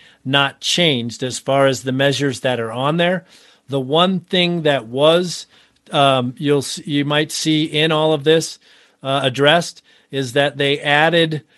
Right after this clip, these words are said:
some, uh, qualifications, excuse me, to allow you to charge this for telehealth visits for those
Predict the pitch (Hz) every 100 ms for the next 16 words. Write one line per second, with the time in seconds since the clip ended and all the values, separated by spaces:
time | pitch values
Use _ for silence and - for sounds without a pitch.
0 | _ - - 151 143 139 - _ _ 160
1 | 135 127 117 _ _ _ - 151 156 156
2 | 156 - 156 156 - _ - _ - -
3 | 165 143 131 - 151 139 139 147 170 175
4 | 151 147 147 - _ - - _ _ _
5 | _ _ - 190 151 170 170 180 - 143
6 | 135 - 143 127 143 147 139 123 143 -
7 | 143 117 120 - - _ _ _ _ -
8 | 135 139 147 139 -